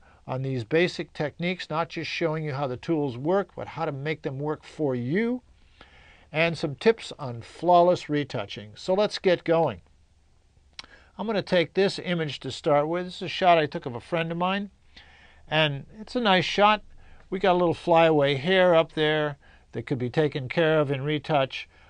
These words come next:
Uh, if you'll notice in her sunglasses, we've got reflections of the flash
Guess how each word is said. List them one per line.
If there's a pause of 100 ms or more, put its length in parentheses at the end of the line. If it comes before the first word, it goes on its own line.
(140)
Uh,
if
you'll
notice
in
her
sunglasses, (1120)
we've
got (380)
reflections
of
the
flash